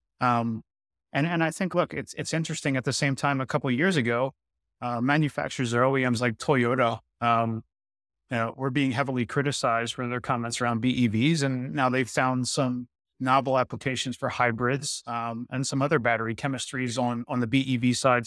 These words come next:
I think it's just a matter you're seeing a greater share taken from hybrids, which inherently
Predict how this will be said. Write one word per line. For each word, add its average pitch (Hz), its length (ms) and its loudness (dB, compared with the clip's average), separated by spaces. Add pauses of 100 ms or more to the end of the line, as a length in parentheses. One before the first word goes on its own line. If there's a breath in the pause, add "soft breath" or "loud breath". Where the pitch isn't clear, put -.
I - 240 -2
think 277 160 6
it's 123 120 2
just - 100 -6
a 135 40 -2
matter 127 240 0
you're 120 120 -4
seeing 135 280 -4
a 123 40 -8
greater 123 260 -4
share 127 220 0
taken 127 320 -4
from 120 140 -6
hybrids, 123 520 0
which 127 160 -4
inherently 123 720 0